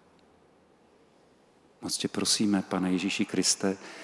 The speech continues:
ty, který jsi posvětil svatou rodinu, abys posvěcoval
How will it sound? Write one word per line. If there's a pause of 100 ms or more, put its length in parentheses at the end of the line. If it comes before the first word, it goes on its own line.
(300)
ty,
který
jsi
posvětil
svatou
rodinu, (380)
abys
posvěcoval